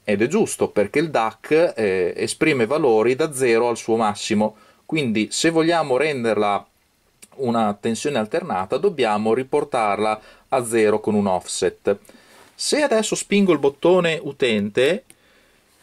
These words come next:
non è più una sinusoide, è diventata un'onda quadra. Infatti se vi ricordate il parametro quadra era legato al bottone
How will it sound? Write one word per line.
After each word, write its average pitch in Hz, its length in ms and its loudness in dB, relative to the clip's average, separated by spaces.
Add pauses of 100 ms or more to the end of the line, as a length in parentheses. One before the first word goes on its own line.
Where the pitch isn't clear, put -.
(800)
non 151 240 0
è 214 60 0
più 220 120 -6
una 180 80 -2
sinusoide, 147 600 0
è - 20 2
diventata 196 460 -2
un'onda 127 300 -2
quadra. 90 520 -2 (220)
Infatti 160 320 -4
se - 120 0
vi 127 100 2
ricordate 160 520 0
il 135 100 -2
parametro 151 540 0
quadra 120 760 0
era 120 220 -2
legato 117 420 0
al 104 80 0
bottone 101 720 -2